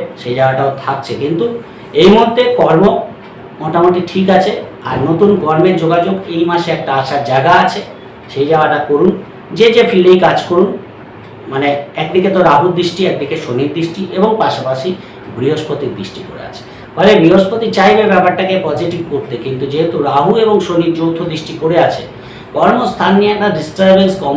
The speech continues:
বেশি কিন্তু দেখতে পাওয়া যাচ্ছে। যে যাই বলুক, আমি কিন্তু এটা দেখতে পাচ্ছি। কিন্তু শুক্র যখন গোচর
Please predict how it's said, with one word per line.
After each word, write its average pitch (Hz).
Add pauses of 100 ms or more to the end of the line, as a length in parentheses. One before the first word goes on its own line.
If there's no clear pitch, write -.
বেশি 160
কিন্তু 151
দেখতে -
পাওয়া 107
যাচ্ছে। -
যে 139
যাই 151 (100)
বলুক, 196
আমি 143
কিন্তু 131
এটা 110
দেখতে 120
পাচ্ছি। 165 (500)
কিন্তু 208 (640)
শুক্র 160 (160)
যখন 196
গোচর 180